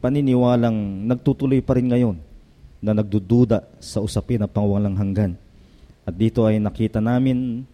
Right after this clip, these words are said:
natutunan namin mula kay Jesus ang katotohanan ng pangwalang hanggang panahon, na ang panahong ito ay pansamantala lamang,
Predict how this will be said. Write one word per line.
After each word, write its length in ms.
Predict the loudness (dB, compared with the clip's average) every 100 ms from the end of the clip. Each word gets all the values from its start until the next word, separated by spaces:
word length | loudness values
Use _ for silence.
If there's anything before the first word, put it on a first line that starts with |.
| _ _ _
natutunan 880 | -6 -4 -2 -6 -8 -2 0 2 2
namin 400 | 0 0 -2 -2
mula 240 | -2 -2
kay 180 | -2 -2
Jesus 480 | -4 -8 -10 -14 -20 -20 -12
ang 100 | -8
katotohanan 680 | -6 -6 -4 -2 0 0 -2
ng 140 | -4 -6
pangwalang 400 | -4 -2 -2 -2
hanggang 340 | -4 -4 -4 -4
panahon, 340 | -4 -2 -6 -8 -20 -20 -20 -20 -20 -4
na 80 | -4
ang 80 | 0
panahong 400 | 2 4 4 4
ito 160 | 4
ay 80 | 4
pansamantala 720 | 4 0 2 2 4 2 2
lamang, 480 | 4 4 4 4 2